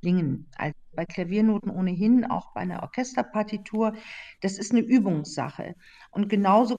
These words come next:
kann man sich Musik vorstellen und sie dann niederschreiben, ohne einen einzigen Ton gehört zu haben. Das, äh, dieses Vermögen war natürlich bei Beethoven extrem gut ausgeprägt. Deshalb hatte er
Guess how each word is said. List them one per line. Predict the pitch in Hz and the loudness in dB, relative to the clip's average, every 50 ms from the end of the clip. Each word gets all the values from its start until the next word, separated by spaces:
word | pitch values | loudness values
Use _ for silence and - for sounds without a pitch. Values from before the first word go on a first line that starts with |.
| _ _ | _ _
kann | - 220 226 | 2 4 4
man | 226 220 220 | 6 6 4
sich | 202 208 220 - - | 2 0 -4 -4 -2
Musik | 208 208 208 185 220 208 - - | 0 2 2 2 0 -2 -4 -8
vorstellen | - - 220 226 233 233 - - 233 226 233 233 220 | -6 -2 0 0 0 -2 -2 0 2 4 4 4 4
und | - - 208 | 2 -2 -6
sie | 214 214 220 | -4 -2 0
dann | 208 196 214 | 2 4 6
niederschreiben, | 208 214 247 214 220 185 180 - - _ - 156 156 160 190 214 214 | 6 8 8 8 6 4 4 0 -4 _ -2 0 2 2 4 2 2
ohne | - - 190 202 208 196 190 190 190 - - - - - | 2 0 2 2 4 4 4 2 0 -4 -18 -20 -12 -4
einen | - 190 190 - | 0 2 2 2
einzigen | - 202 214 208 208 214 202 190 196 190 - - - | 4 4 2 2 2 0 -2 0 0 -2 -2 -4 -2
Ton | 214 214 220 214 | 2 2 2 2
gehört | 220 202 175 202 202 208 196 - | 2 0 0 0 0 -2 -2 -6
zu | - 151 135 139 | -8 -6 -6 -4
haben. | - 113 120 - - - - - - - - - - _ _ - | -4 -4 -4 -4 -6 -8 -10 -14 -20 -20 -20 -20 -20 _ _ -10
Das, | 180 - - - - - | -8 -8 -8 -8 -8 -6
äh, | - - 190 180 175 175 175 - | -2 0 0 2 0 0 -2 -2
dieses | 214 196 190 226 214 | -2 -2 -2 -2 -2
Vermögen | - - 220 208 214 226 240 226 220 | 4 6 10 10 10 10 10 10 8
war | 196 196 185 | 8 8 6
natürlich | 196 190 196 196 - 220 208 202 196 - - | 6 6 4 4 2 0 0 0 -2 -4 -6
bei | - | -6
Beethoven | 190 - 202 208 208 - 208 208 202 196 - 202 190 185 - - - - | -6 -4 -4 -4 -4 -4 -4 -4 -4 -4 -4 -4 -4 -4 -4 -8 -12 -12
extrem | - 160 - - - - - - 214 214 214 170 - | -12 -12 -12 -12 -18 -10 -2 0 2 2 2 0 -4
gut | - - - - - | -8 -14 -14 -10 -6
ausgeprägt. | - 185 196 214 208 - - 143 - - - - 127 139 - - - - - - - - - - - | -4 -2 -2 -2 -4 -8 -10 -12 -12 -10 -8 -8 -6 -6 -8 -10 -16 -20 -20 -20 -20 -20 -20 -20 -14
Deshalb | - - 196 196 | -12 -10 -8 -6
hatte | 190 196 196 196 | -6 -6 -4 -4
er | - - 190 190 - - | -4 -2 -2 -2 -4 -6